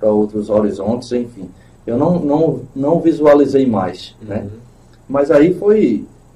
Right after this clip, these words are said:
Speaker 1: a música entrou na minha
Speaker 2: Mas os
Speaker 1: vida
Speaker 2: familiares
Speaker 1: assim.
Speaker 2: deles são de lá de Ferreira, né?
Speaker 1: São.
Speaker 2: Ah, entendi.
Speaker 1: De Jones também,
Speaker 2: São
Speaker 1: né?
Speaker 2: todos de lá.
Speaker 1: Inclusive, é, nas minhas andanças fazendo campanha, Jones, eu quero dizer que eu tive lá na casa da sua mãe,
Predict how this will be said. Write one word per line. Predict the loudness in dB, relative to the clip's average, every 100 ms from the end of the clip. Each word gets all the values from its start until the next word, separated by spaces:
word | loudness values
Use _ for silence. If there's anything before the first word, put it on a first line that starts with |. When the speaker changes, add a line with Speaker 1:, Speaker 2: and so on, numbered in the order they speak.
| -10
Speaker 1:
a | -4
música | -2 -2 0
entrou | 0 2 2
na | 2
minha | 4
Speaker 2:
Mas | 2
os | 4
Speaker 1:
vida | 4
Speaker 2:
familiares | 4 4 4
Speaker 1:
assim. |
Speaker 2:
deles | 2 -2
são | -4
de | 0
lá | 0
de | -2
Ferreira, | -4 -4 -6
né? | -10 -16
Speaker 1:
São. | -6 -2 -2 -6 -12 -20 _ -20
Speaker 2:
Ah, | -14 -10
entendi. | -10 -10 -6
Speaker 1:
De | -4 -2
Jones | 0 0 0
também, | -2 0 2 0 -6 -18 -20 _ _ _
Speaker 2:
São | -12 -4
Speaker 1:
né? |
Speaker 2:
todos | 0 0 -4
de | -8
lá. | -6 0
Speaker 1:
Inclusive, | 4 6 6 4 6 4 2 -4
é, | 2 4 4 2 -6 -20 -20 -2
nas | 0 2
minhas | 2 2 4
andanças | 2 2 -2 -4
fazendo | -2 0 2
campanha, | 0 0 0 2 2
Jones, | 2 0 0
eu | -2
quero | -2 -4
dizer | -4 -10 -6
que |
eu | -6
tive | -6 -4
lá | -2 -2
na | -2
casa | -4 -4
da | -4
sua | 0 0 0
mãe, | -2 -4